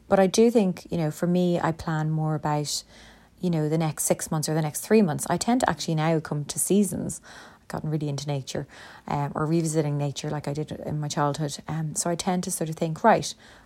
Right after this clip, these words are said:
um, coming into summer, so what would I like to ha-, achieve during the summer? What would I like to achieve, um, over the summer or in the next month, two or three months? And so they're kind of the short-term, long-term goals. And then immediate goals would be, you know, the weekly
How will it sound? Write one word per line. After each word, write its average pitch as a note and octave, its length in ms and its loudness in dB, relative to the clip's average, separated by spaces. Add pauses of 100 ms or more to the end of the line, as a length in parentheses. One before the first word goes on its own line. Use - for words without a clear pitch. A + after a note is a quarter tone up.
(320)
um, E3+ 200 -4
coming G#3+ 220 2
into E3 140 -2
summer, D3+ 320 -2
so - 140 -2
what G3 100 6
would G#3 120 0
I F#3 60 4
like D#3 260 -2
to - 80 -8
ha-, - 240 -10
achieve D#3 420 -4
during D3 220 -6
the D3 60 -6
summer? F#3+ 460 2 (380)
What F3 80 -2
would F3 120 -2
I E3 60 2
like D3+ 200 0
to D#3+ 100 -6
achieve, D3 600 -6
um, D3 340 -8
over E3+ 180 0
the D#3 60 0
summer C#3+ 420 -4
or - 80 -6
in D3 100 -4
the D3+ 80 -4
next D3+ 280 -8
month, D3 260 -4
two C#3+ 220 -6
or C#3 80 -6
three C#3 220 -8
months? C#3+ 340 -8 (540)
And D#3+ 180 2
so F#3+ 80 2
they're G#3+ 160 8
kind G3+ 180 0
of E3 120 -4
the E3+ 60 -4
short-term, D#3 760 -2
long-term D#3 560 -2
goals. D3 440 -2 (460)
And F#3+ 100 2
then G3 100 6
immediate G#3+ 500 8
goals D#3+ 280 6
would D#3+ 140 0
be, D3+ 320 0 (500)
you G3 80 2
know, E3+ 140 6
the E3 100 4
weekly E3 680 2